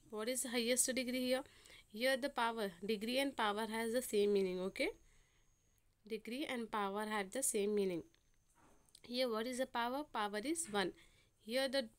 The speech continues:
power is two, means degree one and degree two. Okay, what, what we have? We have the highest degree. Highest degree means highest power is, highest power is two, means wo-,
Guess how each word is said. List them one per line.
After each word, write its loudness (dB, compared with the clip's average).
power -2
is -2
two, 0
means 0
degree 2
one 2
and 2
degree -2
two. 0
Okay, -4
what, 0
what -2
we -2
have? 2
We -2
have 2
the 2
highest 4
degree. 2
Highest 4
degree -6
means -2
highest -2
power -2
is, -2
highest 0
power 4
is 6
two, 0
means 2
wo-, 0